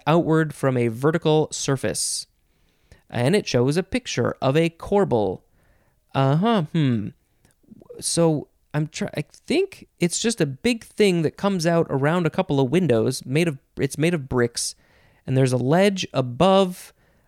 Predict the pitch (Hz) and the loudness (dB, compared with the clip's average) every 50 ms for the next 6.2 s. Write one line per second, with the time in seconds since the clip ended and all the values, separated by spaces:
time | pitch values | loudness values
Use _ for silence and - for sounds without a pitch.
0 | _ _ - 143 151 147 135 131 135 151 147 135 127 - - 113 110 113 151 - | _ _ 0 2 2 2 2 2 0 0 0 0 0 -2 -4 -8 -4 0 0 0
1 | - - 156 139 147 143 143 143 143 143 139 135 135 - - _ _ _ _ _ | 0 0 -2 0 2 2 4 4 2 2 0 -2 -6 -8 -10 _ _ _ _ _
2 | _ _ _ _ - 131 131 131 127 120 113 127 156 165 139 123 120 123 120 120 | _ _ _ _ -2 0 0 2 2 0 2 2 2 2 2 0 -2 -2 0 2
3 | 135 131 95 65 60 - - _ _ _ _ _ _ _ _ - - - 147 143 | 4 4 2 2 -2 -6 -10 _ _ _ _ _ _ _ _ -8 -2 0 0 0
4 | 156 202 302 330 320 269 233 196 156 147 - _ _ _ - - 208 208 - - | 2 2 2 2 2 0 -2 0 -2 -4 -4 _ _ _ -6 0 0 0 2 2
5 | 127 120 - - - - _ _ - 135 143 147 147 139 135 127 135 - 143 135 | 0 0 0 -2 -6 -8 _ _ 0 2 2 2 2 0 -4 -8 -4 0 2 2
6 | 131 127 - - | 2 2 -2 -4